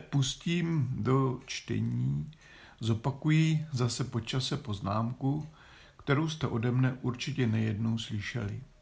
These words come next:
Vracejte se během týdne ke slovům písma, která tu zazněla.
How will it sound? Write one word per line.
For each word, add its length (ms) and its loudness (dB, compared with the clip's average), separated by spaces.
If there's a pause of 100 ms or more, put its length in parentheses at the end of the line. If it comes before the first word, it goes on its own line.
(320)
Vracejte 520 0
se 220 0
během 420 2
týdne 640 -2 (360)
ke 120 -2
slovům 480 0
písma, 720 -2 (280)
která 360 0
tu 160 -4
zazněla. 600 -4